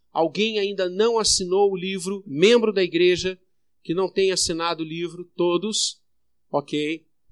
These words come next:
Estamos em manhã de eleição e eleição diaconal. E a Constituição da Igreja, é, estabelece e oferta ao pastor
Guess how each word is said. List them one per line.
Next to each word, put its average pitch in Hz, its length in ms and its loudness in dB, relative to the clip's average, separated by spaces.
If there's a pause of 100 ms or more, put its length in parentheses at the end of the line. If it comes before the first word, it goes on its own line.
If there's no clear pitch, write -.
(1400)
Estamos 196 460 0
em 196 160 2
manhã 190 400 0
de 180 120 -2
eleição 196 640 0
e 208 80 -2
eleição 208 500 2
diaconal. 185 800 2 (1400)
E 143 60 -4
a 151 60 -2
Constituição 202 680 2
da 208 120 0
Igreja, 208 680 -4 (380)
é, 151 380 -8
estabelece 190 1000 -2
e 175 760 -12 (560)
oferta 170 920 -2 (520)
ao 170 180 0
pastor 190 800 2